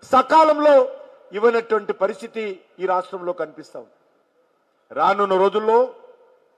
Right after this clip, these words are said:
ప్రభుత్వ పాఠశాలలకు కొత్త బిల్డింగులు కట్టడం దేవుడెరుగు. ఈయనేదో ఇంటర్నేషనల్ స్కూల్స్ మండల్లో పెడతానని చెప్పారు.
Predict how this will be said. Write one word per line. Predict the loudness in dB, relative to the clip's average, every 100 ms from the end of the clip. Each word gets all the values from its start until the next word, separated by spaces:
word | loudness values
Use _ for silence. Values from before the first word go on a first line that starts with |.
| _ _ _ -4
ప్రభుత్వ | -4 -4 -4 -2 -2
పాఠశాలలకు | 2 2 2 -4 0 2 2 0 -2 -8 -10 -14 _ _ _ _ _ _ _ _ _ _ _ -10
కొత్త | -2 0
బిల్డింగులు | 0 -2 -2 -4 -4
కట్టడం | -4 0 2 2 4
దేవుడెరుగు. | 4 6 4 2 -2 -16 -20 _ _ _ _ _ _ _ _ _ _ _ -14
ఈయనేదో | 0 2 4
ఇంటర్నేషనల్ | 4 4 2 4 0 0 -2
స్కూల్స్ | -2 -10 -10 -8
మండల్లో | -6 -2 2 2 2
పెడతానని | 0 0 -2 0
చెప్పారు. | -4 -2 -4